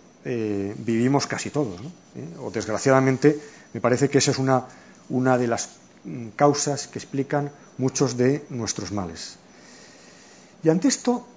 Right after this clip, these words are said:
mi recomendación se concretaría en lo siguiente. En una civilización tan acelerada, tan dinámica, de tanta, eh, presencia del futuro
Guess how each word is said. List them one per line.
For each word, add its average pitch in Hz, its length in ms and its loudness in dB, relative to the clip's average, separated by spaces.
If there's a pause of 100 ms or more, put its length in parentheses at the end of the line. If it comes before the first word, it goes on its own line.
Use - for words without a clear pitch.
(140)
mi 151 160 -2
recomendación 147 800 -2 (580)
se 139 160 -4
concretaría 139 440 0
en 175 80 0
lo 127 80 -4
siguiente. 101 440 -10 (1700)
En 131 140 -4
una 214 100 2
civilización 190 680 2 (220)
tan 196 160 0
acelerada, 160 680 0 (160)
tan 185 180 -2
dinámica, 156 680 0 (1000)
de 123 220 0
tanta, 165 800 2
eh, 120 720 -4
presencia 147 520 0
del 123 100 0
futuro 127 540 -2